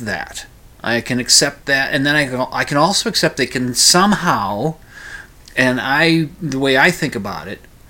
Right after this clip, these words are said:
uh, when they implanted the image of Devil's Tower into the minds of, of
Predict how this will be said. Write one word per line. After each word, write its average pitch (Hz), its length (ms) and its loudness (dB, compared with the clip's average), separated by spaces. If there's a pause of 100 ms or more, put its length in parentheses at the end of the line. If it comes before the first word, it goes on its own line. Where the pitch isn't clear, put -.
(420)
uh, 110 320 -4
when 120 220 -2
they 127 100 0
implanted 135 880 -2
the 110 300 -2
image 139 340 0
of 117 100 -2
Devil's 117 360 -2
Tower 123 420 -2
into 120 220 -4
the 110 80 -4
minds 113 340 -2
of, 117 300 -8
of 104 420 -12